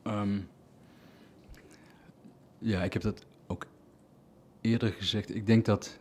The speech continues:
ehm, het, het, het, laat ik het zo zeggen,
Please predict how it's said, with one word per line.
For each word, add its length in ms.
ehm, 420
het, 160
het, 160
het, 100
laat 160
ik 60
het 80
zo 200
zeggen, 360